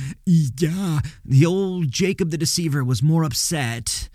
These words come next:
that word would get out in the land that his moron sons <laughs> had rashly, uh, what they'd done, and it might ruin his life more than he's worried that they just murdered, you know, a whole town in cold blood.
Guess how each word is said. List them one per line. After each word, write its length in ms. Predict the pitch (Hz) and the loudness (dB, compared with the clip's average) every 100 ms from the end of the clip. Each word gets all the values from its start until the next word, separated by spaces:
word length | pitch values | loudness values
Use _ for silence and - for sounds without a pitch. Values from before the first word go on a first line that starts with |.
| _ | _
that 320 | - 135 156 135 | -2 0 0 0
word 400 | 139 233 277 214 | 2 2 2 0
would 160 | 233 | -2
get 160 | 175 220 | 0 0
out 220 | 220 202 | 0 -2
in 80 | 190 | -2
the 80 | 180 | -2
land 340 | 190 190 160 | -2 0 0
that 100 | 160 | 0
his 100 | 151 | 4
moron 560 | 156 233 311 254 196 135 | 4 4 2 0 -2 -2
sons 680 | - 147 120 80 95 - 123 - - | -2 -2 -2 -2 -6 -2 -2 -2 -12
<laughs> 260 | - - | -14 -4
had 140 | - 147 | 0 2
rashly, 800 | 127 185 202 - 156 160 147 135 - _ _ _ _ - | 2 2 0 -2 0 0 0 -2 -8 _ _ _ _ -6
uh, 60 | 151 | -2
what 140 | 151 | 2
they'd 260 | 165 123 107 | 4 2 2
done, 520 | 196 180 104 90 - - _ _ _ | 2 2 2 -2 -10 -18 _ _ _
and 100 | 175 | 0
it 40 | 175 | 2
might 200 | 170 151 | 0 2
ruin 400 | 156 247 214 131 - | 4 6 4 0 -2
his 380 | - 247 269 180 | 6 6 6 0
life 600 | 143 107 87 127 - - - _ _ _ _ _ _ _ | -4 -4 -4 -4 -6 -14 -20 _ _ _ _ _ _ _
more 280 | - 202 277 | 2 4 4
than 180 | 254 233 | 0 0
he's 220 | 185 214 | 2 0
worried 300 | 175 233 233 | 0 0 0
that 80 | 180 | 0
they 100 | 202 | 0
just 220 | 175 202 | 0 2
murdered, 560 | 190 202 233 247 214 170 | 4 4 4 2 2 0
you 180 | - 196 | 0 0
know, 160 | 165 | 0
a 60 | 170 | -4
whole 240 | 170 247 | -4 -4
town 460 | - - 226 269 240 | -4 -4 -2 -4 -4
in 80 | 185 | -6
cold 380 | - 285 277 | -6 -6 -6
blood. 440 | 180 269 320 233 | -6 -4 -2 -2